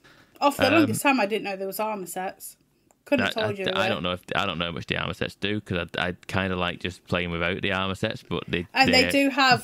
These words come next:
Speaker 1: sat-, stats
Speaker 2: Yes.
Speaker 1: on them.
Speaker 2: Yeah, they
Speaker 1: Yeah.
Speaker 2: do, exactly. So, um, that is the only real game that I've been playing, um,
Speaker 1: Oh, okay.
Speaker 2: this week. The other thing I have been playing, so that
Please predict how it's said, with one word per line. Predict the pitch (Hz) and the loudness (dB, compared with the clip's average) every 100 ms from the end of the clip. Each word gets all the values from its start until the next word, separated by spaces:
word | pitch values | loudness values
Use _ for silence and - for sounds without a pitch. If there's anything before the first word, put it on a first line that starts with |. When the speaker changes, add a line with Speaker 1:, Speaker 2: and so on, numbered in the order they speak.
| - | -4
Speaker 1:
sat-, | - - 226 - | -10 -2 -2 -2
stats | - 254 - | -2 -2 -2
Speaker 2:
Yes. | - - | -4 -4
Speaker 1:
on | 196 | -6
them. | 196 196 208 - _ | -8 -8 -10 -14 _
Speaker 2:
Yeah, | - - | -2 -2
they | 180 | -2
Speaker 1:
Yeah. | 185 | -4
Speaker 2:
do, | - 95 - | -6 -8 -10
exactly. | - - - - 87 - | -8 -4 -4 -4 -8 -6
So, | - 80 85 - _ _ - - - - - - | -4 -4 -6 -12 _ _ -20 -20 -20 -20 -12 -4
um, | 101 104 110 104 104 - - _ _ _ _ _ _ _ - - | 0 0 -2 -4 -6 -14 -20 _ _ _ _ _ _ _ -10 -4
that | 143 | -2
is | 123 | -2
the | 110 | 0
only | 113 123 117 | 0 0 0
real | 113 110 104 - - | 0 0 -4 -8 -2
game | 101 107 110 90 | 0 0 -2 -4
that | 58 | -4
I've | 85 - | -4 -4
been | 87 | -6
playing, | - 87 92 92 - _ _ _ _ | -4 -4 -4 -6 -8 _ _ _ _
um, | 87 87 85 87 | -4 -2 -2 -2
Speaker 1:
Oh, | - 87 349 208 175 190 | -2 0 -2 -2 -6 -10
okay. | - - 214 | -14 -20 -10
Speaker 2:
this | - | -6
week. | 87 87 - | -4 -4 -4
The | 98 | -4
other | 113 113 | -2 -4
thing | 90 92 92 90 - - | -4 -4 -6 -8 -14 -6
I | 82 | -4
have | 98 98 95 | -2 -6 -4
been | 90 | -8
playing, | - - - - _ - - | -6 -6 -6 -10 _ -20 -14
so | - 113 | -4 -2
that | 113 107 | -2 -4